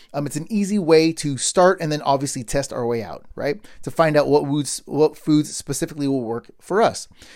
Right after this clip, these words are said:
Now, inside of that, um, here's the deal. When we look at one extremely, like, s-, ex-, like, extremely one side of the scale, like, let's say, like, keto or, like, even zero carb or something like that,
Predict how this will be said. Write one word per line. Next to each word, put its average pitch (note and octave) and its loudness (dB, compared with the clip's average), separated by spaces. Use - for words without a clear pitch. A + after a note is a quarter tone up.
Now, D3+ 4
inside B3 6
of E3+ 2
that, D3 0
um, D#3+ 4
here's F3 4
the C#3 -4
deal. B2+ 0
When E3 2
we A3 4
look D4+ 0
at F#3 2
one E3 4
extremely, D#3 -2
like, B2+ -4
s-, - -6
ex-, - -8
like, C3+ -6
extremely G3 0
one E3 4
side D#3 2
of C#3 -4
the C3+ -6
scale, C#3 -4
like, B2+ -6
let's D#3 0
say, D3 -4
like, C3 -6
keto C#3 -2
or, B2 -4
like, A#2+ -10
even C3+ -8
zero C3 -2
carb B2 -6
or A#2+ -8
something A#2+ -12
like B2 -10
that, A#2+ -6